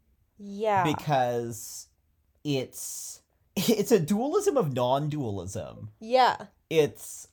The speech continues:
Speaker 2: 'cause, you know, Solvay is, um, s-, sort of dis-, dissolve, disperse.
Speaker 1: Yeah.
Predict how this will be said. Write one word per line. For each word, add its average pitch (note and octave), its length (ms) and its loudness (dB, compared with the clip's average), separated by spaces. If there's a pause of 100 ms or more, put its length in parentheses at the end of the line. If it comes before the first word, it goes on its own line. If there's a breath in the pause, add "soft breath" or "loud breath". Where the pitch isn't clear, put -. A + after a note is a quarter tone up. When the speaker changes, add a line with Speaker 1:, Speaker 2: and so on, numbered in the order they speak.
Speaker 2:
'cause, A#2+ 220 -4
you C3+ 140 -2
know, B2 60 -4
Solvay C3+ 920 0
is, A2+ 400 -6
um, G#2 480 -2 (840)
s-, - 200 -20
sort C#3 220 -6
of A2 80 -4
dis-, B2 260 0
dissolve, A#2 880 2
disperse. A2+ 1160 -6
Speaker 1:
Yeah. A3+ 440 2